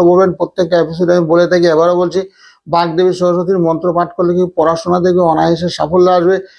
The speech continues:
জানা জিনিস সে ভুল করবে না এবং ব্রেনের মধ্যে সে রায়ত্ব চলে আসবে। যেন ওং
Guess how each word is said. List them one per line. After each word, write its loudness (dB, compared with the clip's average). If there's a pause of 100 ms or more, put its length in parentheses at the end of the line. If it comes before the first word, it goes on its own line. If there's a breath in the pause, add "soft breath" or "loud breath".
(320 loud breath)
জানা -2
জিনিস 0
সে -2
ভুল -2
করবে -4
না -12 (140)
এবং 0
ব্রেনের 0
মধ্যে -2
সে -4
রায়ত্ব -2
চলে -2
আসবে। 2
যেন 0
ওং 2